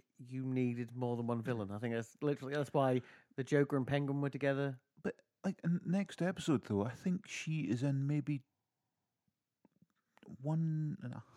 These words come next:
Speaker 2: half <laughs> scenes.
Speaker 1: Hmm.
Speaker 2: She's on screen for less than,
Speaker 1: No, no, but that
Speaker 2: less
Speaker 1: hap-
Speaker 2: than a, two minutes.
Speaker 1: that happened with Penguin in the, the Joker
Speaker 2: Mm.
Speaker 1: ones, remember? It's really
Speaker 2: Mm.
Speaker 1: Joker. He turns up, he turns up in a
Speaker 2: Yeah.
Speaker 1: box, he disappears again.
Speaker 2: Suppose.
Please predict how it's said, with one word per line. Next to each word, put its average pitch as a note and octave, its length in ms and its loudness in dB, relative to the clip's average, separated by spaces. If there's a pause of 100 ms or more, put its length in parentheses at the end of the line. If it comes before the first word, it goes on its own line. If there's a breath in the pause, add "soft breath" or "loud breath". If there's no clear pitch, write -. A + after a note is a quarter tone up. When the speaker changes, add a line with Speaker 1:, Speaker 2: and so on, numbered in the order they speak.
Speaker 2:
half C#3 280 -2
<laughs> - 0 -
scenes. C3+ 460 4 (580 loud breath)
Speaker 1:
Hmm. C3 80 4 (280 loud breath)
Speaker 2:
She's - 220 -4 (340)
on D#3+ 200 4
screen D#3 320 4
for C3 160 6
less B2+ 680 2
than, C3 100 4
Speaker 1:
No, C3 100 6
no, A#3 160 8
but F#3 140 4
that G3+ 120 8
Speaker 2:
less G#3 180 8
Speaker 1:
hap- E3 100 0
Speaker 2:
than C3+ 260 4
a, - 280 -20
two F3 140 4
minutes. D3 400 0
Speaker 1:
that G3+ 120 0
happened G#3+ 340 4
with E3+ 140 -2
Penguin C3+ 500 0 (100)
in D3 180 0
the, C#3 220 0 (180)
the D3 80 -4
Joker E3+ 340 2
Speaker 2:
Mm. B2+ 40 4
Speaker 1:
ones, G#2+ 260 0
remember? D#3+ 400 -2 (360)
It's B2+ 120 -6
really F#3 220 2
Speaker 2:
Mm. D3+ 40 -2
Speaker 1:
Joker. D3 340 4
He C#3 60 2
turns E3 320 2
up, C#3 220 4 (100)
he C#3 180 -4 (140)
turns E3+ 200 2
up - 60 4
in D#3+ 100 6
a C#3 40 6
Speaker 2:
Yeah. A2 60 2
Speaker 1:
box, C#3+ 300 2
he C#3 80 0
disappears C3+ 520 0
again. C#3 320 0 (240 soft breath)
Speaker 2:
Suppose. F2+ 300 -12